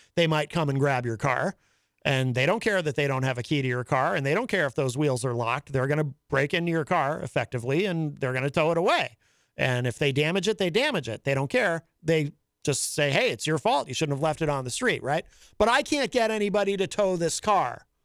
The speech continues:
to get it to Nissan, to get the keys made. So then, um, you know, a couple people suggested, you know, having a locksmith come, one of these mobile locksmiths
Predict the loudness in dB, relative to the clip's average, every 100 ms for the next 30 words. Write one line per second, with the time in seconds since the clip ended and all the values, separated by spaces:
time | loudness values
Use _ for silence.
0 | _ _ _ -2 2 4 4 2 0 0
1 | 0 2 2 0 -2 0 0 -2 -2 0
2 | 0 -2 -6 -8 -16 _ _ _ _ _
3 | _ _ _ _ _ _ -20 -20 _ _
4 | _ _ _ _ _ _ -8 0 2 2
5 | 2 0 0 -2 -4 -6 -10 _ _ _
6 | _ _ _ _ _ _ _ _ -20 -20
7 | _ _ 2 4 4 2 2 0 0 -2
8 | -4 _ _ _ _ _ _ _ _ _
9 | _ _ -2 2 2 2 0 0 -2 0
10 | 0 0 0 2 0 0 -2 0 0 0
11 | 0 -4 -12 -6 0 2 2 2 2 0
12 | -2 -2 -2 -2 -2 0 0 0 0 0
13 | 0 0 0 0 0 0 -4 -6 -4 -4
14 | -8 -8 -10